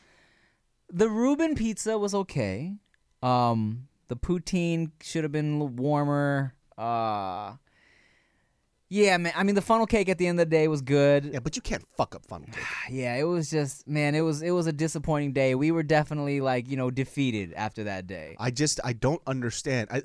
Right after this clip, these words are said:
Speaker 2: also, too, here's the thing about, if you guys don't know, this is what I just figured out. Disney employees, either they're told to always be fucking happy, or they really enjoy their job. Their customer service is always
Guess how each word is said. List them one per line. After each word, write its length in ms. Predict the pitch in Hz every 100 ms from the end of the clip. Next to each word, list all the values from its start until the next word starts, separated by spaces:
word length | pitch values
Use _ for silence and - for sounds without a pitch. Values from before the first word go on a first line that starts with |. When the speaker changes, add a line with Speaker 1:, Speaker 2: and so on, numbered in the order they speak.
| 151
Speaker 2:
also, 260 | 165 208 190
too, 340 | - 151 147 - - - - _
here's 160 | - 226
the 80 | 233
thing 160 | 208
about, 280 | 151 143 120
if 80 | 123
you 80 | 175
guys 200 | 170 107
don't 260 | 110 131
know, 240 | 117 120 151 - -
this 140 | 120 117
is 80 |
what 120 | 104 98
I 100 | 104
just 180 | 104
figured 240 | 110 104 104
out. 180 | 110 - _ _ - 117
Disney 380 | 110 185 220 233
employees, 680 | 170 - 123 120 139 - - _ _ _ -
either 240 | 151 147
they're 220 | 113 131 170
told 440 | - - 190 208
to 80 | -
always 320 | 131 151 180
be 120 | 170
fucking 340 | 160 160 165 139
happy, 420 | 151 170 226 302 - _ _ - -
or 400 | 135 190 262 330 _ -
they 160 | 120
really 340 | 113 139 147 123
enjoy 280 | 104 104
their 120 | 95 87
job. 280 | 85 64 - _ - _ _ _ - - - 127 -
Their 160 | 120 113
customer 460 | - 180 - 226
service 560 | 214 - 120 147 190 - -
is 240 | 113 104 98 _ -
always 520 | 131 143 104 78 -